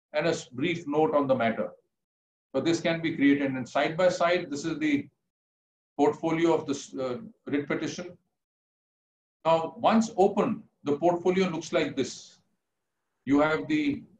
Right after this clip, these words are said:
file, this is the index. These are bookmark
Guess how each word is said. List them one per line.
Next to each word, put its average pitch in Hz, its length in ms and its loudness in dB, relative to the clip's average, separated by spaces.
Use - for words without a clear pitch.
file, 170 500 2
this 143 200 -2
is 170 100 0
the 160 120 0
index. - 840 -6
These 143 200 2
are 143 100 4
bookmark 175 560 2